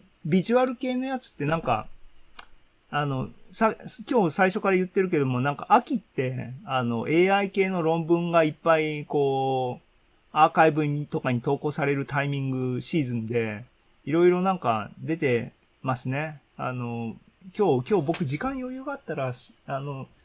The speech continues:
ネタ潰しにそういうのをピックアップして、なんかこういうの面白そうっていうのを紹介したかったんですが、えーと、ちょっとね、いろいろ忙しくて、今日、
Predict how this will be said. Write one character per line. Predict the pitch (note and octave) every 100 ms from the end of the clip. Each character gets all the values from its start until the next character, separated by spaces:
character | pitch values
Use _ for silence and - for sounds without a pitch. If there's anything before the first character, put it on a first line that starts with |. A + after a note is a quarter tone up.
| _
ネ | D3 D3+
タ | G3+
潰 | - A3 A3+
し | A3+
に | A3 G#3+
そ | G3 G#3+
う | A3
い | A3+
う |
の | E3
を |
ピ | - F3+
ッ |
ク | G#3+
ア |
ッ | G#3
プ | F3+
し | -
て、 |
な | C3+
ん | C3+
か | A2+
こ | -
う | D3+
い |
う |
の | C#3
面 | B2+ B2+
白 | C#3
そ | C#3+ C3+
う |
っ |
て | -
い |
う | A2+
の |
を |
紹 | B2 C3+
介 | D3 C3+
し |
た | -
か | C#3
っ | -
た |
ん | G#2+
で | G#2+
す | A#2+
が、 | A#2+ A2+ - - - _ _ _ _
え | C#3 A#2+
ー | A#2+
と、 | - A#2 A2 G#2+ - - -
ち | -
ょ |
っ | D#3+
と | A#2
ね、 | A2+ A#2 A2+
い | C3+
ろ | C3+ C3
い |
ろ | C3
忙 | B2 D3 C#3+
し | -
く | -
て、 | - C3
今 | B2 C#3+ - G#3+
日、 | D3